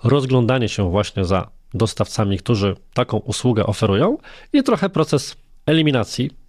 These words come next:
weryfikacji ofert już u tych firm, o które poprosimy, porównując albo trochę po części do naszych kryteriów, albo trochę po części porównania już dostawców między sobą. Ja ten etap, etap piąty nazywam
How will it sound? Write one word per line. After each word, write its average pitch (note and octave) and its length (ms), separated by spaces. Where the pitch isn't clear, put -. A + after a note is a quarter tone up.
weryfikacji B2+ 640
ofert - 480
już D3+ 220
u F#3+ 100
tych F#3+ 160
firm, C#3+ 420
o B2+ 100
które A#2 220
poprosimy, F3+ 580
porównując D#3+ 800
albo A2+ 240
trochę D#3+ 240
po D#3 120
części D#3+ 320
do D#3 80
naszych D3+ 280
kryteriów, D3+ 640
albo A#2+ 300
trochę B2 300
po A#2+ 120
części - 380
porównania A#2 480
już A2 340
dostawców A2+ 640
między F#2 200
sobą. B2 340
Ja A#2 160
ten G2+ 200
etap, A#2 260
etap - 280
piąty A#2+ 300
nazywam F#2 460